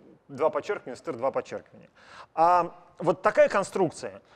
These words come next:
выводит результат работы метода, метода repr. Метод repr,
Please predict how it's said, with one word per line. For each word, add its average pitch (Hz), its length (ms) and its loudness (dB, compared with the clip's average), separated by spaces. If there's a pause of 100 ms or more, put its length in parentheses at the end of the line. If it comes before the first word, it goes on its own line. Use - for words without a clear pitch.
(120)
выводит 202 400 2
результат 170 400 0
работы 185 320 2
метода, 196 460 -4
метода 185 440 0
repr. 160 500 0 (460)
Метод 185 380 -4
repr, 208 400 0